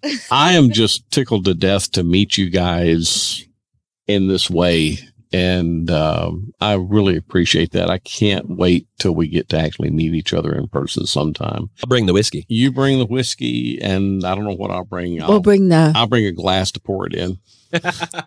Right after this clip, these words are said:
Speaker 2: Uh, give us one more time your Casual Toy contact information.
Speaker 1: So you can find us at casualtoys dot com or sales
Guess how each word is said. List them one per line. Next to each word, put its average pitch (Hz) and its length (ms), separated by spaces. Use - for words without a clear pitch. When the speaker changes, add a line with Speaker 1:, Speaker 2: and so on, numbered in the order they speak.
Speaker 2:
Uh, 131 360
give 175 180
us 185 180
one 143 180
more 139 200
time 131 320
your 120 80
Casual 110 480
Toy 104 300
contact 95 600
information. 98 720
Speaker 1:
So - 180
you 208 160
can 247 160
find 208 240
us 220 100
at - 80
casualtoys 185 880
dot 151 300
com 180 640
or 151 420
sales 165 460